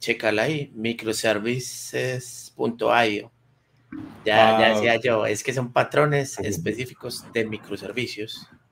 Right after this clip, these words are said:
Speaker 1: Microservice punto i o.
Speaker 2: Ah, sí, sí, es más Wikipedia.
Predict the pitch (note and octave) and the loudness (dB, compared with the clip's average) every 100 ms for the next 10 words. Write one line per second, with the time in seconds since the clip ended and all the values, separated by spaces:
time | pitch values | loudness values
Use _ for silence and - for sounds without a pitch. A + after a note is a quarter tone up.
0 | _ _ _ _ - - - - - - | _ _ _ _ -20 -20 -20 -20 -20 -20
1 | - A#2 A#2+ A#2 A2 C3+ D3 D3+ D3+ - | -4 -2 0 -2 2 2 2 -2 -4 -8
2 | - - A#2 A#2 A#2 A2 G#2+ G#2 - _ | -12 -12 -10 -2 2 2 2 -2 -8 _
3 | _ _ _ _ _ _ _ - - _ | _ _ _ _ _ _ _ -20 -20 _
4 | _ _ _ _ _ _ _ _ _ _ | _ _ _ _ _ _ _ _ _ _
5 | _ _ _ _ _ _ _ _ _ _ | _ _ _ _ _ _ _ _ _ _
6 | _ _ _ _ _ _ _ _ _ _ | _ _ _ _ _ _ _ _ _ _
7 | _ _ _ A2 A2+ B2 B2+ - - B2 | _ _ _ 2 4 4 0 -4 -10 -8
8 | A2+ - B2+ A2 A2 A2 A#2 - F#2+ G#2+ | -8 -2 0 2 0 -2 -4 -6 -6 -2
9 | A2 F#2+ | -2 -4